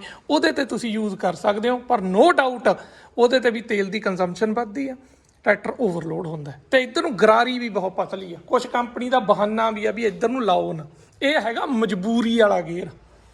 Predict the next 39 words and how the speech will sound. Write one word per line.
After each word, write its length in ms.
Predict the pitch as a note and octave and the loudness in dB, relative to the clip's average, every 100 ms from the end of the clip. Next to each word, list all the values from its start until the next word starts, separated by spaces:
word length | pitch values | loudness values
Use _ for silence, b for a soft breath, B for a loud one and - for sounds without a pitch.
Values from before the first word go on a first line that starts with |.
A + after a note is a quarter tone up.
| b b _ _ _ | b b _ _ _
ਇਹਨੂੰ 180 | A#3 C4+ | 0 2
ਕਹਿੰਦੇ 200 | B3 C4 | 2 2
ਨੇ 80 | E4+ | 2
ਮਜਬੂਰੀ 560 | C#4 G3+ F3+ G#3+ G#3 F3+ | 2 0 -2 -4 -4 -4
ਦਾ 160 | E3 | -6
ਗੇਅਰ। 220 | D#3 D#3+ C#3+ - - - B B B B B B B B - - D4+ | -6 -10 -12 -18 -20 -20 B B B B B B B B -20 2 2
ਅਗਲੀ 340 | D#4 C4 G3+ F3 | 2 -2 -6 -6
ਗੱਲ, 100 | E3 - - - - | -6 -10 -16 -8 2
ਹੁਣ 120 | F4 | 2
ਜੇ 200 | F4+ F#4 | 4 2
ਮੰਨ 380 | E4 A#3 A#3+ C#4+ | 0 2 4 4
ਲਓ 240 | D4+ D4 | 2 0
ਤੁਸੀਂ 420 | D4 C4 C#4+ D4+ - - _ _ - _ - - - | 0 -4 -6 -8 -12 -18 _ _ -20 _ -20 -8 -6
ਇਕਨੋਮੀ 460 | - D#4+ D#4 D4+ C4+ | 4 4 4 0 -4
ਤੇ 120 | C4+ | -2
ਕਰਕੇ 300 | C4 - A#3 | -2 -4 -10
ਰੀਪਰ 260 | G#3+ G#3 | -6 -6
ਚਲਾਉਣ 360 | F#3 F#3 E3+ E3 | -6 -8 -8 -8
ਲੱਗ 120 | D3+ | -10
ਗਏ 140 | D3 E3+ | -10 -8
ਜਾਂ 100 | G3+ | -6
ਕੋਈ 160 | G#3+ | -8
ਚੀਜ਼ 240 | G3+ G#3 - | -12 -14 -12
ਚਲਾਉਣ, 240 | F3 F3 | -12 -12
ਜਿਹੜੀ 380 | D3+ A3 E4+ G#4+ - - | -6 0 2 2 -2 -4
ਇੱਥੇ 400 | B3 A#3+ - C4+ | -4 -4 -8 -2
ਇਹਨੇ 200 | C#4+ D#4 | -2 -2
ਪਾਵਰ 520 | F#4 - A#3+ G#3 A3+ G#3+ | -4 2 4 4 2 -2
ਲਾਸ 420 | F#3+ F#3 G#3 - | -2 0 0 -2
ਕਰਤੀ 460 | G#3+ F3 - F#3 | -6 -6 -8 -8
ਨਾ, 120 | G3 B3 - _ _ _ b b b _ _ b b _ | -8 -8 -12 _ _ _ b b b _ _ b b _
ਜੇ 200 | F3 A3 | 2 4
ਮੰਨ 240 | A#3 A3+ A#3 | 4 0 0
ਕੇ 120 | A3+ | 0
ਚੱਲੋ 340 | A3+ G#3+ A3 A#3+ | 2 0 0 -2
ਇਹਨੂੰ, 260 | A#3+ C4 | -2 -4
ਅਹ, 440 | - - - G#3+ G#3 | -8 -10 -2 0 0
ਟੈਕੋਮੀਟਰ 640 | A#3 A3 A#3 G#3+ G#3 G#3 | -2 -4 -2 -4 -4 -6
ਤੇ 120 | G3+ | -10